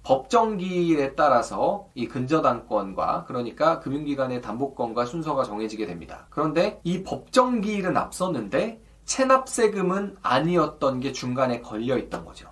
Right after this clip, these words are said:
부가세는 예나-, 예정납부의 경우에는 고지일이 법정기일이 되는데 이렇게 고지가 됐음에도 불구하고, 그리고 아직 내지 않았-, 않았음에도 불구하고 체납 상태는 아니기 때문에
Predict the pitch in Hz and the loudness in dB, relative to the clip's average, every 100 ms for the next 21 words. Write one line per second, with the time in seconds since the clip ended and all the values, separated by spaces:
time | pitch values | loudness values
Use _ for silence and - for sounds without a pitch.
0 | - - 160 180 180 131 110 156 196 123 | -20 0 2 2 0 -2 0 0 0 0
1 | 135 214 208 175 165 147 123 117 110 165 | 0 2 2 2 0 0 -2 -4 -4 -6
2 | - 139 156 190 160 135 123 101 - 123 | -4 -2 -2 0 0 -2 -4 -6 -4 -4
3 | 110 104 104 95 98 95 85 101 175 202 | -4 -4 -6 -6 -8 -6 -6 -2 -2 -4
4 | - - - 135 139 180 196 196 - - | -14 -20 -8 -4 -2 0 -2 -2 -14 -6
5 | - 156 156 202 196 - 127 123 190 180 | 2 2 2 4 4 4 0 -2 2 2
6 | 151 143 - 131 151 139 107 - 143 240 | 2 -2 -2 0 4 6 6 2 -2 -2
7 | - 127 - 117 143 123 139 165 170 135 | -4 2 4 4 0 -2 -2 4 4 6
8 | 139 - 113 117 143 143 131 117 - 120 | 4 2 0 0 0 -2 -4 -6 -6 0
9 | 151 120 127 143 247 254 - 196 170 156 | 4 4 2 -2 2 2 2 0 0 0
10 | 117 107 113 - 110 123 160 190 | 0 0 -4 -6 -6 -2 -2 -2